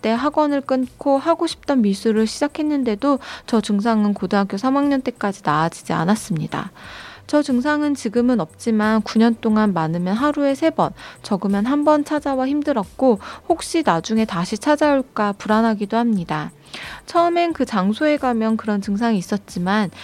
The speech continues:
시간이 흐르고 고등학교를 기숙사로 가면서 그 장소에 가지 못하거나 그곳을 생각하지 않아도 불쑥 증상이 오기도 했습니다. 그것 때문에 실기시험을 망친 적도 있어요.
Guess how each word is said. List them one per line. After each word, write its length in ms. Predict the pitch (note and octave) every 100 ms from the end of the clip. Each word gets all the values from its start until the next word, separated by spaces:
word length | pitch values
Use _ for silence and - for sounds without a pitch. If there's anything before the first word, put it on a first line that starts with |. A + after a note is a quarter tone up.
| -
시간이 460 | - E4+ E4 E4 E4
흐르고 400 | D#4 C#4+ C4 B3+
고등학교를 800 | - G3 G#3+ G#3 - G#3 G3+ G3+
기숙사로 540 | - - A#3 A3 G#3+
가면서 600 | G3 F3+ E3 E3 A#3+ A#3 F3
그 140 | -
장소에 400 | A3+ F3 F3 G#3
가지 280 | G3 E3+ -
못하거나 640 | E3+ G3 B3+ A#3 E3 D#3 D#3 - - -
그곳을 420 | A3+ G#3 A3+ B3
생각하지 580 | D#4 F4+ F4 - E4 B3
않아도 580 | D#3+ E3 G3 G3 C4 - - -
불쑥 640 | - A#3 - - - -
증상이 500 | - G#3+ G3+ A3 G#3
오기도 320 | E3 D#3 F#3 G3+
했습니다. 600 | A3+ - G#3 E3+ D3 F3 - - -
그것 320 | - D4+ D#4+
때문에 500 | D#4 D4 C#4 B3+ A#3+
실기시험을 680 | B3+ F4 E4+ F4 E4+ D#4 C#4
망친 420 | F3 E3+ - C4
적도 280 | B3 - D#3+
있어요. 540 | D3 - D#3 D3 E3+